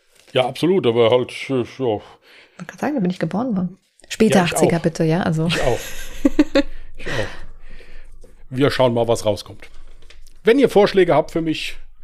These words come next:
Speaker 1: gerne an die bekannten Adressen.
Speaker 2: Mhm.
Speaker 1: Ja, dann würde ich sagen,
Speaker 2: Packen wir.
Speaker 1: schließen wir mal für heute.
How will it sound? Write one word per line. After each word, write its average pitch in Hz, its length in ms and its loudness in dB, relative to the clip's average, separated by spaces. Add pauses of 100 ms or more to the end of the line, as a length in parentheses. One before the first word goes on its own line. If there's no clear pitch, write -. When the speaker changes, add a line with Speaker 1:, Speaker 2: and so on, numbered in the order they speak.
(440)
Speaker 1:
gerne 139 280 0
an 123 160 -6
die 117 280 -10 (120)
bekannten 131 460 -2
Adressen. 147 580 -10 (1600)
Speaker 2:
Mhm. 180 300 4 (1500)
Speaker 1:
Ja, 170 240 2 (180)
dann 123 400 -2 (220)
würde 139 120 -8
ich 127 60 -8
sagen, 175 560 0 (1160)
Speaker 2:
Packen - 160 -10
wir. 175 80 0
Speaker 1:
schließen 190 260 -2
wir 110 80 -2
mal 104 160 -4
für 113 180 -2
heute. 113 340 0